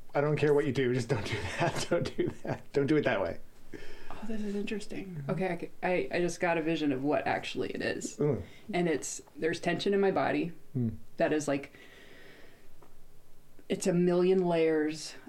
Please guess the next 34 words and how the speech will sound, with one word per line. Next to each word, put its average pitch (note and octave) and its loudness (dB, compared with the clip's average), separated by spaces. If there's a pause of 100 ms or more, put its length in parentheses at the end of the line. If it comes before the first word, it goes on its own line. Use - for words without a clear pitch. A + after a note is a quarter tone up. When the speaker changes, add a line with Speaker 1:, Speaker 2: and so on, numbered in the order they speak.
Speaker 2:
of F3 0
all F3 4
of E3 -2
the F3+ 0
hits - -2
that D3+ 0
I've D#3+ 2
taken D3 2 (460)
and E3+ 2
all E3+ 4
of E3 2
the D#3+ 4
energy D#3 2
that C3+ 2
I C#3+ 2
haven't E3 0 (200)
let - 0
move F3 2
all D3 0
the - -2
way - 0
through. - -6 (680)
Speaker 1:
Mm. A#2+ 0 (120)
Speaker 2:
Okay? E3+ -4 (120)
Speaker 1:
Mm-hmm. B2 0
Speaker 2:
That's D3 0
the D#3 0
tension - -4
that's - -8
in - -4
here. - -12 (920)
Every F3+ 4
little E3 2
pop. - -4